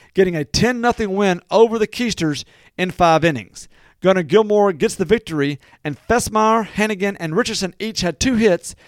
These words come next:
including two home runs by Richardson and one by Hannigan.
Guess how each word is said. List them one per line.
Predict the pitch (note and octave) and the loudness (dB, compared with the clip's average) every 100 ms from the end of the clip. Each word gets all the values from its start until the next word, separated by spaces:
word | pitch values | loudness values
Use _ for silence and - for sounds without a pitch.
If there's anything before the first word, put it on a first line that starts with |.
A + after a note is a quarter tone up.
| - _ | -20 _
including | E3+ - G3 F3 | -10 0 0 0
two | - C4+ A3 | 0 2 4
home | A#3 G3+ | 2 2
runs | F#3+ F3 | 0 0
by | D#3 | 2
Richardson | D3+ F#3+ G3+ E3+ G3 F3+ - _ _ - | 2 2 -4 -4 -6 -6 -14 _ _ -6
and | C#3 B2 | -6 0
one | F3+ G3 D#3+ | 2 2 2
by | D#3 | 0
Hannigan. | D3+ D#3+ G#2+ F2 | 2 -2 -6 -16